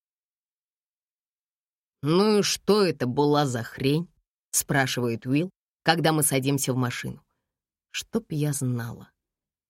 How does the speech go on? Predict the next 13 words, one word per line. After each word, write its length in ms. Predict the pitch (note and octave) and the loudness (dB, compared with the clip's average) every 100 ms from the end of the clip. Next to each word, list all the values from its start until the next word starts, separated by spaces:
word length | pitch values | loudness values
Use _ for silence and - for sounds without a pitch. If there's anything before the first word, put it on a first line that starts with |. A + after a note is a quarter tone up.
| _ _ | _ _
Хотя 460 | - C3+ C3 C#3 | -6 -4 -2 0
он 400 | D3 D3+ D#3+ D#3+ | 2 2 0 0
мне 180 | D#3+ D#3+ | 0 -2
не 160 | D#3+ E3+ | -2 -2
нравится. 760 | D#3 A#2+ A#2 B2 - - - - _ _ _ _ _ _ _ _ _ _ _ - | -2 -4 -8 -12 -8 -8 -8 -20 _ _ _ _ _ _ _ _ _ _ _ -2
Я 260 | D#3 F#3+ | 4 4
не 140 | A3 G3 | 4 2
знаю, 260 | D#3+ D#3+ | 2 0
что 180 | D3 - | 0 0
и 100 | C3+ | -2
думать. 460 | A#2 G#2+ - - - _ _ _ _ _ | 0 -6 -10 -18 -20 _ _ _ _ _
Клинт 420 | D3+ G#3 A#3+ - | 2 4 4 2
Иствуд 500 | G#3+ C4 - A3 B3+ | 2 2 2 0 0